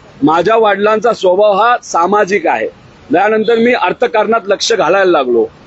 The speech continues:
आणि नंतर असं कुठेतरी वाटलं की दोन हजार सात ला माझा जो बारामती ॲग्रो, बारामतीमध्ये असणारा कारखाना आहे, तो स्टेबल करण्यासाठी मला कुठेतरी एक तीन एक वर्ष, चार एक वर्ष गेले आणि एक आत्मविश्वास माझ्यासारख्याच व्यक्तीचा वाढल्यानंतर मला असं वाटलं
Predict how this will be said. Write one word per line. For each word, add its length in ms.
आणि 160
नंतर 360
असं 200
कुठेतरी 360
वाटलं 360
की 100
दोन 200
हजार 200
सात 360
ला 120
माझा 240
जो 160
बारामती 560
ॲग्रो, 320
बारामतीमध्ये 720
असणारा 320
कारखाना 480
आहे, 100
तो 100
स्टेबल 420
करण्यासाठी 540
मला 220
कुठेतरी 540
एक 140
तीन 140
एक 140
वर्ष, 240
चार 360
एक 140
वर्ष 240
गेले 360
आणि 140
एक 80
आत्मविश्वास 760
माझ्यासारख्याच 1040
व्यक्तीचा 420
वाढल्यानंतर 800
मला 220
असं 220
वाटलं 380